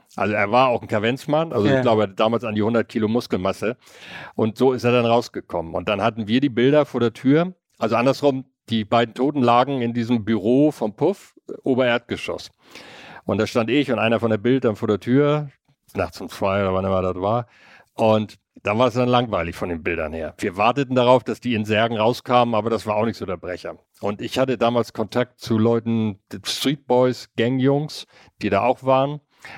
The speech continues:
Speaker 1: Und die sagten, „Bauen wir dir eine Eselsbrücke, kannst du ins Fenster fotografieren.“ Und das haben sie gemacht und konnte ich auch tun. Blöderweise habe ich dann nicht die Leichen drauf gehabt, sondern den von der Kripo, der gerade die Leichen <laughs> untersucht und mich doof anguckt.
Speaker 2: Oh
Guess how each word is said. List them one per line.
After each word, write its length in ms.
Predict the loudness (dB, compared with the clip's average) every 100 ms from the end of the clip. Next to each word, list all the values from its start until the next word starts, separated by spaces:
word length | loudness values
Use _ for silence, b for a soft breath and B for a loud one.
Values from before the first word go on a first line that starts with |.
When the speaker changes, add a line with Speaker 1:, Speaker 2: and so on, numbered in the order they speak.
| B
Speaker 1:
Und 160 | -6 -2
die 80 |
sagten, 360 | 2 2 0 0
„Bauen 180 | 2 2
wir 60 |
dir 120 | 2 0
eine 100 | 0
Eselsbrücke, 640 | -2 -2 -2 -2 -4 -4
kannst 240 | -6 -4
du 60 | -4
ins 120 | -4
Fenster 380 | -2 -2 -2 -6
fotografieren.“ 640 | -4 -6 -6 -10 -14 -14 -16 _ B B B B B
Und 180 | -2 0
das 80 |
haben 140 | -2 -2
sie 80 | -2
gemacht 560 | 0 0 -2 -8 -20 -6
und 220 | -4 -2
konnte 180 | 0 0
ich 80 | 0
auch 100 | 0
tun. 340 | 0 0 0 -8 B B B _ _ -16 -10 0
Blöderweise 800 | 6 6 8 6 6 2 0 -6 _ _ -20 -20 -10 -4
habe 160 | -2 -2
ich 60 |
dann 120 | 0
nicht 160 | -2 0
die 60 | 2
Leichen 280 | 2 2
drauf 220 | 2 0 2
gehabt, 340 | 0 0 -2
sondern 400 | 0 0 0 0
den 500 | 0 2 0 -4 -8
von 200 | -6 -2
der 100 | 0
Kripo, 340 | 0 -2 0 2
der 180 | 2
gerade 320 | 2 0 0 -2
die 80 |
Leichen 340 | -2 -2 -2 0
<laughs> 0 |
untersucht 440 | 2 0 -2 0
und 100 | 0
mich 160 | 0 0
doof 220 | -2 0
anguckt. 600 | -2 -4 -4 -4 -4 -10
Speaker 2:
Oh 60 | -6